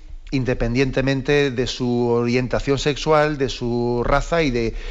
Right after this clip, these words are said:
y de cualquier tipo de cosas, ¿no? Ahora, otra cosa es, no podemos confundir, eh, el amor incondicional a una persona con la bendición de una unión homos-, homosexual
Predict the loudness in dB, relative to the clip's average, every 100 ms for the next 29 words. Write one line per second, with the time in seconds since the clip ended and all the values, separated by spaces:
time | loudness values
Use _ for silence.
0 | -6 -4 0 0 0 -2 -2 -2 -2 0
1 | -2 -2 -4 -6 -6 -14 -14 -12 -2 -2
2 | 0 0 2 2 0 0 -2 -2 -10 -8
3 | -6 -2 0 2 2 0 -2 -2 -4 -2
4 | -2 0 0 -4 -8 -14 -14 -16 -16 -14
5 | -14 -14 -10 -4 -2 0 0 -4 -2 0
6 | 2 2 2 2 2 2 2 2 2 0
7 | -2 0 -2 -2 -6 -14 -18 -18 -20 -20
8 | -18 -16 -16 -14 0 2 2 -2 0 2
9 | 0 0 0 0 -4 -2 0 0 2 0
10 | 0 -2 0 0 0 0 0 -4 -10 -16
11 | -18 -6 -2 0 0 0 -2 -2 -2 -2
12 | -4 0 2 2 0